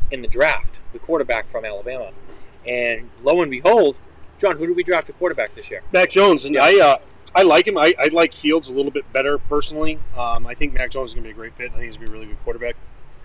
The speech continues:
Speaker 2: I just thought Mac, uh, I thought Fields was a little more, uh, dynamic. But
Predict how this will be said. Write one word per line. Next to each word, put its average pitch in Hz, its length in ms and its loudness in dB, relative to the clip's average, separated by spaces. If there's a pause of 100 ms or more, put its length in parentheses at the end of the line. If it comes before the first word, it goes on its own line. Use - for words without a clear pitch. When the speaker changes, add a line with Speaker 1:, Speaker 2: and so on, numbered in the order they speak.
(180)
Speaker 2:
I 135 100 -4
just 120 140 -6
thought 117 180 -2
Mac, 113 240 -4 (200)
uh, 107 220 -4 (140)
I 120 80 -10
thought 113 200 -8
Fields 113 300 -8
was 107 80 -14
a - 20 -4
little 104 160 0
more, 107 320 2 (520)
uh, 110 140 4
dynamic. - 420 4 (140)
But - 120 8